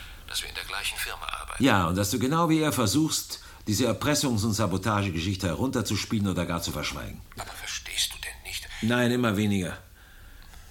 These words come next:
Speaker 2: Nach allem, was ich dir erzählt habe, müsstest du doch kapiert haben, was auf dem Spiel steht, Paul.
Speaker 1: Das hab ich. Aber ich habe auch eine gewisse Loyalität dem Betrieb gegenüber.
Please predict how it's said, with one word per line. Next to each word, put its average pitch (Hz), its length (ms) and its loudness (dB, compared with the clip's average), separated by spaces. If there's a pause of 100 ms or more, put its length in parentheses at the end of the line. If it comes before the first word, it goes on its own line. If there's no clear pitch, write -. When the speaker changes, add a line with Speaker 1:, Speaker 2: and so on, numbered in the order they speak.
Speaker 2:
Nach 95 260 -4
allem, 127 300 0
was 104 160 2
ich 98 100 0
dir 101 140 2
erzählt 101 400 0
habe, 64 260 -6 (460)
müsstest 143 400 4
du 113 60 2
doch 107 180 0
kapiert - 420 -2
haben, 98 220 2
was 110 120 -2
auf 107 100 -2
dem 104 100 2
Spiel 190 280 -2
steht, 95 240 0
Paul. 120 380 0 (600)
Speaker 1:
Das - 200 -8
hab 82 140 -10 (120)
ich. - 160 -8 (1300)
Aber - 160 -10
ich - 100 -4
habe 98 120 -10
auch - 100 -8
eine 95 160 -10
gewisse - 320 -2
Loyalität 98 720 -8
dem 107 120 -6
Betrieb 143 440 -6
gegenüber. 85 480 -8